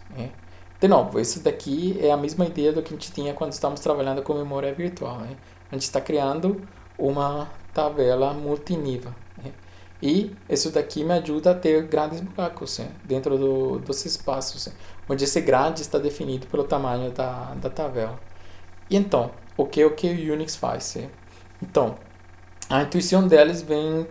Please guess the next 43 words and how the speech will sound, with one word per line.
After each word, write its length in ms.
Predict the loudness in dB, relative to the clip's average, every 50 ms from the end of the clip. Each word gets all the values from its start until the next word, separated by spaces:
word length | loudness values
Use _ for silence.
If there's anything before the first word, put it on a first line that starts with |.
| -4 -2
pelo 140 | -2 0
seguinte 360 | 0 -2 -2 -2 -2 -2 2 4
motivo, 440 | 4 4 2 2 -2 -2 0 -2
é 20 | -2
que 140 | 0 0 2
muitos 320 | 2 2 2 2 2 2
arquivos 480 | 0 0 -2 0 2 2 2 2 2 -2
eles 140 | -2 -2 0
vão 100 | 0 0
ser 220 | 2 2 2 2
pequenos, 580 | 0 -4 -4 -4 -6 -6 -6 -6 -10 -14 -16 -16 -18 -20 -20 -20 -20 -20 -20 -20 -20 -10 -2
mas 380 | 4 6 6 6 6 4 6 4
alguns 320 | 4 6 6 4 4 4
arquivos 440 | 4 4 2 0 -2 -4 -4 -2 0
vão 140 | 0 0 2
ser 160 | 2 2 2
muito, 360 | 2 2 0 0 0 2 0
muito 300 | 0 0 -2 -4 -4 -6
grandes, 440 | -4 -2 -2 -4 -4 -8 -10 -10 -6
né? 140 | -6 -6 -6 -8 -12 -18 -20 -16 -8 -6
Gigabytes 600 | 0 4 6 6 6 6 6 6 6 4 2 0
ou 40 | 2
terabytes, 560 | 6 6 8 8 8 8 8 6 6 4 2
dependendo 420 | 0 0 0 -2 -2 -2 -4 -4
do 120 | -2 -4 -4
que 280 | -2 -2 -6 -4 -4 -4
exista 400 | -4 -2 -4 -4 -6 -4 -4 -4
no 120 | -4 -4
sistema. 460 | -4 -4 -4 -4 -6 -6 -6 -8 -8 -10 -14 -20 -20 -20 -20 -20 -20 -18 -12 -10
Então, 320 | -8 -2 2 4 4 4
como 180 | 4 2 2 4
é 20 |
que 100 | 4 2
você 280 | 0 2 2 4 2 2
mantém 480 | 2 2 2 0 0 -2 -4 -4 -2 -2
um 140 | -2 -2 -2
sistema 460 | -2 -2 -2 0 0 0 2 0 -2
que 100 | -2 -2
permita 480 | 0 0 0 2 0 -2 0 4 4 4
as 80 | 4
duas 400 | 4 -2 -4 -2 0 0 0 -2
coisas, 600 | -4 -6 -4 -4 -4 -4 -4 -8 -8 -10 -12 -14 -16 -20 -20 -20 -20 -20 -20 -18 -12
né? 240 | -8 -6 -6 -6